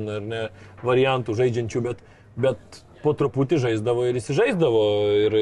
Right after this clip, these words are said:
o čia tai yra žaidėjas, kuris, na, super talentingas. Tiesą pasakius, reikia pasakyti, kad Ispanijoje mokėsi savo visų tų futbolo paslapčių ir netgi atstovavo Ispanijos jaunimo rinktinėms. Bet, e,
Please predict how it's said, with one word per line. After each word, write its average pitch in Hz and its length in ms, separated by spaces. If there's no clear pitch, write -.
o 110 140
čia 113 240
tai 135 180
yra 113 160
žaidėjas, 107 600
kuris, 113 280
na, 110 100
super 180 280
talentingas. 123 680
Tiesą 98 360
pasakius, 101 380
reikia 107 160
pasakyti, 104 320
kad 98 120
Ispanijoje 175 460
mokėsi 151 400
savo 135 320
visų 123 320
tų 131 180
futbolo 131 440
paslapčių 135 560
ir 113 60
netgi 113 280
atstovavo 113 500
Ispanijos 117 440
jaunimo 113 280
rinktinėms. 147 520
Bet, 101 420
e, 101 120